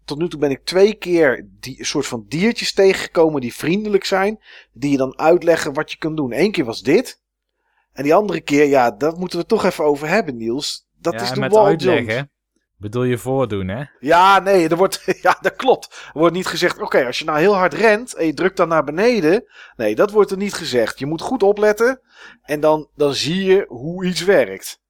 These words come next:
Speaker 2: Ja.
Speaker 1: Maar ja, deze is te doen, dat rennen en dan pijltje naar beneden. Maar die andere,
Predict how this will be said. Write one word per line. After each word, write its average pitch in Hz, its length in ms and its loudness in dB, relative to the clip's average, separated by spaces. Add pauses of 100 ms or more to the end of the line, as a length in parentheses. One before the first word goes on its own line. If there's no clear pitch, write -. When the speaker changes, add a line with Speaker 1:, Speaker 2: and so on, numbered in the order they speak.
(180)
Speaker 2:
Ja. 104 200 -12 (360)
Speaker 1:
Maar 156 140 0
ja, 139 360 0 (960)
deze 202 360 2
is 156 140 -4
te 143 140 -12
doen, 143 420 -2
dat 127 160 2
rennen 123 520 0 (140)
en 131 160 -6
dan 120 380 -2 (320)
pijltje 120 260 0
naar 120 120 -8
beneden. 113 540 -6
Maar 131 160 -4
die 139 120 -2
andere, 175 720 2